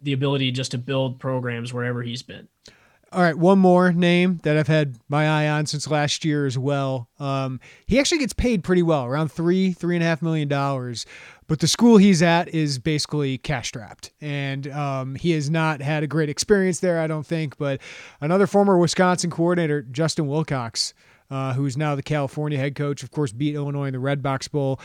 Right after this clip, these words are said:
Speaker 2: has had some good success, uh, the last couple years, back-to-back bowl games, uh, for the first time in a long time, uh, at Cal.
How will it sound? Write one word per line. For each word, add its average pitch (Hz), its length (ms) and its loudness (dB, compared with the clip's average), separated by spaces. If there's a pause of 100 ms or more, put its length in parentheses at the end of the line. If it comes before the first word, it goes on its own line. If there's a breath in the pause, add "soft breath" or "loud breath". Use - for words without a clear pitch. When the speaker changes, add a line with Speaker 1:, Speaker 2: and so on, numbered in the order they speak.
(180 loud breath)
Speaker 2:
has 139 100 0
had 214 160 6
some 214 100 2
good 202 160 4
success, 165 680 0 (280 loud breath)
uh, 135 220 -2
the 139 80 -2
last 151 320 0
couple 151 260 0
years, 143 220 2
back-to-back 147 640 0
bowl 147 220 4
games, 156 480 0 (280 soft breath)
uh, 139 200 0
for 151 160 -2
the 139 60 0
first 156 300 0
time 151 220 0
in 143 60 -2
a 135 60 -4
long 147 260 -2
time, 143 440 -4 (120)
uh, 131 220 -6
at 135 180 -8
Cal. 147 460 -2